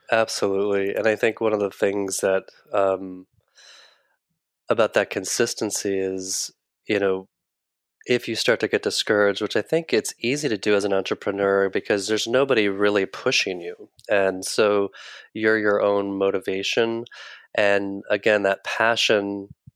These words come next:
fuels that motivation. But I think having a clear vision too. So really taking time to meditate and have clear set goals, something to reach within,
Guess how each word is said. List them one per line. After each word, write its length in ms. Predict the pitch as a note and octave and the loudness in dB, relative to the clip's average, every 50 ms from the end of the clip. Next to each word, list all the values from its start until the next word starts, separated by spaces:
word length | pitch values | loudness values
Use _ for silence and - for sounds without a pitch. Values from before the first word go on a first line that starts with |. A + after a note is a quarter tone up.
| _ _ _ _ _ _ _ _ | _ _ _ _ _ _ _ _
fuels 800 | - - - - - - - A#2 A2+ A2+ A2 A2 A2 G#2+ G2+ F#2+ | -16 -14 -14 -14 -14 -14 -8 -4 -2 0 2 4 4 2 2 2
that 180 | G2+ G2 F#2 | 2 0 2
motivation. 680 | G2 G2 F#2+ F#2+ F#2 G2 F#2+ F#2 - - G2+ G2 F#2+ F#2+ | 0 -2 -2 -2 -2 -2 -2 -2 -2 -2 -2 -2 -2 -2
But 200 | G2 G2+ G2 - G#2+ | 0 0 2 2 0
I 60 | G#2+ | -2
think 260 | - - D3+ D#3+ D#3+ | 0 0 -2 -2 0
having 260 | - D#3+ D#3 D#3 D3 | 0 2 2 2 2
a 60 | A#2+ | 0
clear 480 | - - - - - - A2+ G#2+ G#2 F#2+ | -2 -2 -8 -6 -2 0 2 2 2 0
vision 500 | F#2 F#2+ G2+ G2 G2 - F#2+ F2 F2+ F2+ | -2 -2 -2 -2 0 -2 -4 -6 -8 -10
too. 240 | - - - G#2 - - - - | -8 -4 -2 -2 -2 -4 -8 -12
So 340 | - - - A2 G#2 G2 | -12 -4 -2 0 0 0
really 640 | G2 F#2+ G2 A2 A#2+ C3 D3+ E3+ F3+ D3+ A#2 G2+ F#2+ - - - - - - - _ _ | -2 -4 -4 -2 -2 0 0 0 2 2 0 0 -2 -6 -12 -20 -20 -20 -20 -20 _ _
taking 340 | - - A#2 A2 - B2 A2 | -2 0 0 2 2 0 -2
time 260 | G#2+ - - G#2 G#2 G2+ | 0 2 2 2 2 2
to 120 | - A2 | -2 -4
meditate 680 | G2 G2 G2 G2+ G2+ G2+ G#2 - - - G#2+ G2+ G2 F#2+ - | -4 0 0 2 2 2 2 0 0 0 0 2 0 -2 -2
and 300 | G#2 G2+ G2 F#2+ F#2+ F#2+ F#2+ - _ - - - - - - _ _ _ _ _ _ | 0 0 0 0 -2 -6 -10 -12 _ -20 -20 -20 -20 -20 -20 _ _ _ _ _ _
have 500 | - - A2+ A2 A2 A2 G#2+ G#2 G2+ - - _ _ _ _ _ _ _ - | -4 0 2 4 4 4 2 0 -4 -10 -18 _ _ _ _ _ _ _ -14
clear 440 | - - - A#2 A2+ A2 G#2+ A2 | -14 -8 -4 -2 0 2 2 2
set 380 | G#2 - - - A2+ G#2 G2 - - _ G#2+ | 0 0 2 2 4 2 2 0 -4 _ _
goals, 560 | - - G2 F#2+ F#2+ F#2+ G2 G2+ G#2+ A#2+ - | -2 0 2 2 4 2 0 0 -4 -6 -8
something 480 | - - - - A#2+ B2+ - C#3 C3+ C3 | -8 -4 -2 -2 -2 0 0 0 -2 0
to 180 | - - A#2 G#2 | 0 0 0 0
reach 460 | G2+ G#2 G2+ G#2 G2+ - - - - - | 0 0 0 0 0 0 -4 -6 -6 -2
within, 680 | G#2+ G#2+ G#2 - - G#2 G2+ G2 G2 G2 F#2+ F#2+ F#2+ | 0 0 2 4 4 2 2 2 0 -2 -6 -8 -10